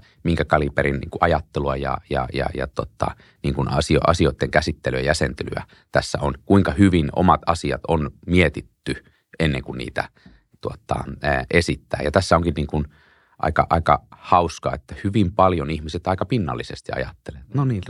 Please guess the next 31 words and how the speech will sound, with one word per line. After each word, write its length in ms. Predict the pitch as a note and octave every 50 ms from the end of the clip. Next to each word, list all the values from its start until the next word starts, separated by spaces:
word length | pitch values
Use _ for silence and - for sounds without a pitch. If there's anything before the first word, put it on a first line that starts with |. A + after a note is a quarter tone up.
| - _ -
tossa 260 | C3+ B2 - - G#2
räiskähtään 680 | G2+ G#2+ G2 F#2 - - F2+ D#2+ - - F2+ E2 E2 -
tommonen, 380 | E2+ E2+ D#2+ C2 C#2+ C#2+ D#2+ -
tom-, 240 | - D#3+ C#3+ G#2 F#2+ -
toi 200 | F3 E3+ D3 A2
on 80 | F2+
varmaan 340 | F#2+ F2+ D#2+ D#2 C#2+ D2 D2+
hyvä, 200 | E2+ C#2+ C#2+ D2 -
tämmö-, 280 | - C3+ B2+ F#2+ - -
tämmönen 420 | - D3+ D#3 D3 G#2 E2 D#2 D2+
me 100 | C#2+ C#2+
tehdään, 300 | C#2+ D2+ C#2 C2+ C2+ -
täs-, 200 | - C#3 C#3 - _
tää 200 | - F#3 F3 A#2
on 100 | D#2+ D2
tässä 280 | - E2+ E2+ - - D2
näin 180 | C2+ B1+ A#1+ -
hyvä. 180 | B1+ B1 B1 - _ _ _ _ _ _ _ _ _ _ _ _ _ _ _ _
Ja, 260 | E2+ E2 E2 D#2+ D2+ -
ja 180 | F2+ E2 D#2+ D#2
siinä 220 | G2 G2 E2+ E2
ei 60 | D#2+
sitten 280 | D#2+ F#2 F#2 - F2+ D#2+
semmosia, 300 | E2+ E2 D#2 - - D2+
niin 100 | D2 D2+
kuin, 100 | E2 D2+
juurisyitä 580 | F2+ E2+ - D2 - - D#2 C#2+ C#2+ - - - - _ _ _ _ _ _ _ _ - -
eikä, 220 | D2+ D2 C#2+ D#2
niin 160 | D2 D2 C#2 C2+
kuin, 240 | - D2 C#2+ C2+
ää, 320 | - - C#2+ C#2 C2+ C2+